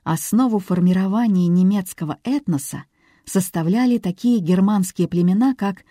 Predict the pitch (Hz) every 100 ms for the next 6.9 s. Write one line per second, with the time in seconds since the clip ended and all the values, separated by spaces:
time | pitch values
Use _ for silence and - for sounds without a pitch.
0 | - - - 185 180 151 165 185 196 185
1 | - - - 262 240 156 156 196 220 -
2 | 147 160 180 226 - 220 - 151 180 -
3 | - 214 208 - - - 220 277 208 170
4 | 139 151 220 202 226 214 _ _ _ _
5 | 254 302 - 170 156 180 240 233 180 165
6 | 196 220 214 - 156 151 175 220